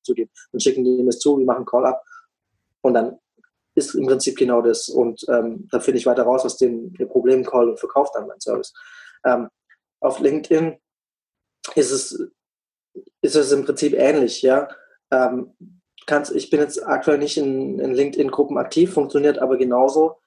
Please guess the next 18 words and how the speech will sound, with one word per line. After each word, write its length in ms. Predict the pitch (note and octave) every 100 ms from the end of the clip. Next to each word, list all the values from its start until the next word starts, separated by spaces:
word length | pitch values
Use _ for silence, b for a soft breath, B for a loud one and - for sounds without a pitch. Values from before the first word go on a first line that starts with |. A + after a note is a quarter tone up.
| _ _
Äh, 240 | - C3 B2
LinkedIn, 760 | B2+ D#3 - D3 D3 C#3+ - _ C3+
ähm, 380 | C3 B2+ B2 _ _
gucke 180 | - C#3
ich 80 | C#3
mir 140 | C3
direkt, 260 | C3+ C#3+ C#3+
weil 140 | C3
ich 100 | -
auch 160 | C#3 D3 D3
damit 200 | C#3+ C#3
erst 240 | B2+ C3 -
angefangen 360 | C3+ D3+ F3
habe, 240 | F3 F3 C#3
ein 60 |
recht 280 | C3 C3 -
kleines 360 | B2 B2 C3+ B2+
Netzwerk 500 | A#2+ - C#3+ C#3